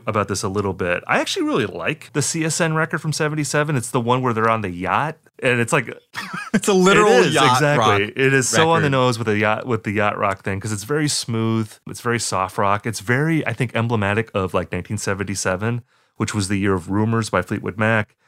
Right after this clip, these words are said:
Speaker 1: Hotel California by the Eagles ended up, I think that came out at the end of seventy-six, but it was, like,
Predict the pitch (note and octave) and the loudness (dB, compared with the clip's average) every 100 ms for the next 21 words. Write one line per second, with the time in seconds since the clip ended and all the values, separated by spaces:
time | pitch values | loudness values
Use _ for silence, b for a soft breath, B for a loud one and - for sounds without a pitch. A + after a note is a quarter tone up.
0 | _ - - C3 G#2+ A2 - G#2 F#2 - | _ -20 -2 0 2 0 0 -4 -2 -2
1 | A2 G#2+ G2+ G2 G#2+ A2+ A2 G2+ A#2 G2+ | 0 2 2 0 0 0 0 -2 -2 -2
2 | G2 F#2+ G#2 B2+ C3 G#2+ - A2+ G#2+ G2+ | 0 0 -2 -2 0 0 0 0 2 0
3 | G2+ G#2 A#2 A2+ G#2 A#2+ G#2 G#2 G2+ - | -4 -2 0 2 0 0 0 0 -2 0
4 | G#2+ - A2 G#2+ G#2+ F#2+ - G2 - F#2 | -2 -2 -6 -4 -6 -6 -4 -2 -2 -4